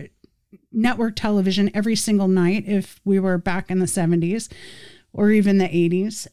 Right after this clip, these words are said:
And, uh, w-, back when they used to cover international affairs, foreign affairs, and war and peace.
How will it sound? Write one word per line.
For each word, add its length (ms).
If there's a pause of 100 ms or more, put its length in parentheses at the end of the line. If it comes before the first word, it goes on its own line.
And, 480
uh, 360
w-, 220
back 260
when 120
they 80
used 320
to 160
cover 400
international 920
affairs, 440
foreign 280
affairs, 480
and 440
war 160
and 80
peace. 340